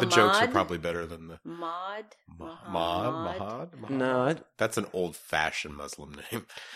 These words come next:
Speaker 3: I think, and Muhammad's just like, it's just like Joe or John, you know? It's just, you know. It's
Speaker 1: Mm-hmm.
Speaker 3: not like a special, like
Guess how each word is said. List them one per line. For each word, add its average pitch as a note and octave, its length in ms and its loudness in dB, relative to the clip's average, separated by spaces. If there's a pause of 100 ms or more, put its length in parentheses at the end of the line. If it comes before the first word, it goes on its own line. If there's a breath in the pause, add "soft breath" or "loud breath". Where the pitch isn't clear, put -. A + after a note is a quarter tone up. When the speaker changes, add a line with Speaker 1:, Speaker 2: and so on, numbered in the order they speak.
(300 loud breath)
Speaker 3:
I F3+ 100 4
think, B3+ 360 2
and D#3 340 4
Muhammad's E3 520 2
just A#2 240 0
like, A2 260 2 (140)
it's - 160 -4
just - 200 -2
like G#2+ 180 -2
Joe G2 260 0
or F#2+ 120 0
John, F#2+ 440 -6
you F#2+ 100 -8
know? F#2+ 320 -10
It's - 160 -6
just, - 260 -6 (340)
you A2 80 -6
know. - 280 -10 (840)
It's F2+ 180 -6
Speaker 1:
Mm-hmm. A#2+ 80 -4
Speaker 3:
not A2+ 200 0
like G#2+ 200 -2
a G2 100 -4
special, G2+ 640 -4
like F#2+ 380 -6